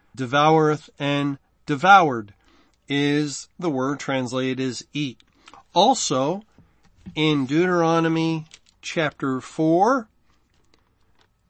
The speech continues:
Deuteronomy four verse twenty-four, it says, "For Jehovah thy God is a consuming fire, even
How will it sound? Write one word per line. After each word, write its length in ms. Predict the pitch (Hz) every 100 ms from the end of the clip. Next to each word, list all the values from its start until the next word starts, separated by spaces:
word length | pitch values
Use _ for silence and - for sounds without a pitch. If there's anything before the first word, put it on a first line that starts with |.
| _
Deuteronomy 760 | 127 139 170 170 170 170 160 160
four 540 | - - 156 160 160
verse 340 | 139 139 139 -
twenty-four, 960 | - 175 190 131 - 139 131 151 190 - _ _ _ _ _ _ _ _ _ _ _
it 220 | 143 165
says, 440 | - - 151 180 165
"For 180 | - 135
Jehovah 720 | 139 139 123 196 233 226 214
thy 440 | 190 190 190 185
God 960 | 160 127 165 147 123 127 156 190 170 - _ - _ _ -
is 640 | 165 175 190 214 220 - -
a 140 | 151
consuming 1080 | - 151 135 123 - 185 220 220 226 208 180
fire, 720 | - - 175 180 185 190 185 _ _ _ _ -
even 680 | 156 208 202 196 196 196